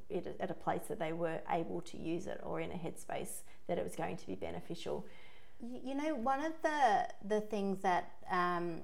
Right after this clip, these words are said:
Speaker 2: it was actually a, a psychologist said to me, and I found it the most helpful,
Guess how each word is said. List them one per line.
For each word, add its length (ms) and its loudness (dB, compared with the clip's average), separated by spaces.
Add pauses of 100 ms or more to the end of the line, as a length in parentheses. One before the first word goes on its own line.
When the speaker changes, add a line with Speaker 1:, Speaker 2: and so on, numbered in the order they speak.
(120)
Speaker 2:
it 100 2
was 140 2
actually 360 2
a, 200 2
a 40 -2
psychologist 800 0
said 180 -2
to 140 0
me, 300 0 (340)
and 160 6
I 140 6
found 420 2
it 180 -2
the 60 2
most 480 2
helpful, 480 -4